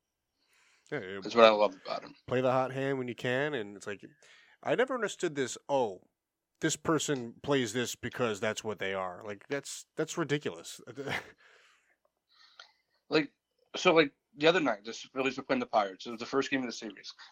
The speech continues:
Speaker 2: They were up eight to two, right?
Speaker 1: Mm-hmm.
Speaker 2: He put in Familia, and, you know, Familia doing Familia things,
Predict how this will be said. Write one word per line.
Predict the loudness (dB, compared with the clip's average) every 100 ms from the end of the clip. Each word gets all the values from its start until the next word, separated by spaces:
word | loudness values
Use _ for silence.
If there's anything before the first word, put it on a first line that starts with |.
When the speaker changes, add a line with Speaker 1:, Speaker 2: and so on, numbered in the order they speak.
| 6
Speaker 2:
They | 10
were | 12
up | 10 4
eight | -2 -2
to | -4
two, | -2 -6 -8 _ -20 _ _ _ _ _ _ _ _ -4
right? | 0 0 -2 _ _
Speaker 1:
Mm-hmm. | -10 -10 -12 _ _ _ _ _ _ _ -2
Speaker 2:
He | 2
put | 2 0
in |
Familia, | -4 -2 -2 0 -2 -4 _ _ _
and, | -2 0 0 -2 -4 -8 -8
you | -6
know, | -4 -8 -14 _ _ _ _ _ _ _ _ _ _ _
Familia | -4 0 0 0
doing | 0 0 0
Familia | -4 -2 2 4 2
things, | 0 -4 -4 -10